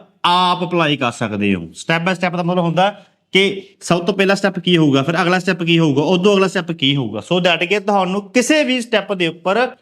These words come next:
ਕੋਈ ਤੰਗੀ ਨਾ ਆਵੇ, ਕੋਈ ਪਰੇਸ਼ਾਨੀ ਨਾ ਆਵੇ। ਤੁਹਾਨੂੰ ਹਰ ਇੱਕ ਚੀਜ਼ ਪ੍ਰੋਪਰ ਇਸ ਚੈਨਲ ਦੇ ਉੱਪਰ,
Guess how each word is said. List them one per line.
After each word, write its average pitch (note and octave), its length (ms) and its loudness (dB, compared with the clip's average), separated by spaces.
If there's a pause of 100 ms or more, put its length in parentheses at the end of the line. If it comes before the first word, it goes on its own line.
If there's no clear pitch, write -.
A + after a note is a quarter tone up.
(420)
ਕੋਈ F#3 200 4
ਤੰਗੀ F3+ 560 -2
ਨਾ C#3+ 360 2
ਆਵੇ, A#2 180 -2
ਕੋਈ D#3 160 2
ਪਰੇਸ਼ਾਨੀ E3 720 -2 (260)
ਨਾ D3 300 2
ਆਵੇ। A2 240 0
ਤੁਹਾਨੂੰ D3 520 -2
ਹਰ F#3+ 180 2
ਇੱਕ A3+ 180 -2
ਚੀਜ਼ E3 300 -2 (440)
ਪ੍ਰੋਪਰ A3 540 0 (380)
ਇਸ G3+ 200 0
ਚੈਨਲ F3 280 0
ਦੇ F3 80 0
ਉੱਪਰ, G#3 280 -2